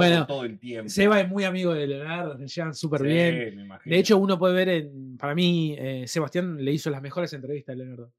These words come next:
Speaker 1: Las mejores entrevistas que le
Speaker 2: Sí,
Speaker 1: hizo.
Speaker 2: seguro. Eh, eh, De Caro es buen en-, para mí De Caro es buen entrevistador
Speaker 1: Es genial,
Speaker 2: también, ¿no? O
Speaker 1: es
Speaker 2: sea,
Speaker 1: genial,
Speaker 2: tiene esa cosa de
Speaker 1: genial.
Speaker 2: que es un tipo de que al saber tanto,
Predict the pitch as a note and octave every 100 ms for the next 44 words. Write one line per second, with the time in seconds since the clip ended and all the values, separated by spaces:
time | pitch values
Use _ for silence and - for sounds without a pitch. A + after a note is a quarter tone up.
0 | _ _ _ C3 C3 C#3+ D3+ C3+ C3 C#3+
1 | A#2+ A#2 - - G2 G2 F2+ - _ A#2
2 | C#3 D3 D3+ C#3+ C#3 C3+ C3 C3+ B2 E3+
3 | D#3+ C#3+ D3+ D3+ B2+ B2 B2 B2 C3 E3+
4 | E3+ E3 D#3+ C#3+ D3 C#3+ C3+ A2 G#2+ -
5 | G2+ A2 G2+ B2 B2+ B2+ B2+ G#2+ B2 G#2
6 | A#2 A2+ A2 A2 G2+ A2+ A#2 G#2 F#2 G#2+
7 | A2 A2+ A2 G#2 G2 G2+ - G#2 A2+ G2
8 | B2 B2 A2+ A#2 A2+